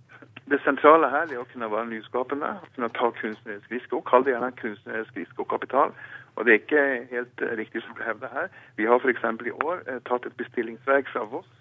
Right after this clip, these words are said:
eh, ja, Jazzfestivalen på Voss, og satt det opp i en ny tapning, nytt format i år, og, og gjort et samarbeid ved utviklet musikk og bruke musikk videre av norske musikere. Vi har en solid satsing på unge musikere, unge produsenter, unge folk.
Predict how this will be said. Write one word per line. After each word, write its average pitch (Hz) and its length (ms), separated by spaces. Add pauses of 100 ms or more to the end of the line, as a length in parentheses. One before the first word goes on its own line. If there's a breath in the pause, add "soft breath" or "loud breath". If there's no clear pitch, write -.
(160)
eh, 127 480
ja, 123 120 (140)
Jazzfestivalen 117 500
på 113 100
Voss, 165 180 (500 loud breath)
og 147 100
satt 135 200
det 143 80
opp 123 160
i 127 80
en 117 140
ny 120 160 (100)
tapning, 113 380
nytt 117 260
format 113 400 (380 loud breath)
i 127 80
år, 104 400
og, 131 160 (180)
og 127 140 (240)
gjort 117 260
et 107 160
samarbeid 104 480
ved 120 160
utviklet 107 380
musikk 175 340
og 120 100
bruke 107 320
musikk 101 380
videre 95 260
av 55 60
norske - 280
musikere. - 420 (320 loud breath)
Vi 127 80
har 120 160
en 123 120 (120)
solid 123 320 (100)
satsing 123 320
på 123 240
unge 123 200
musikere, 131 460
unge 120 220
produsenter, 123 560
unge 123 160
folk. 190 320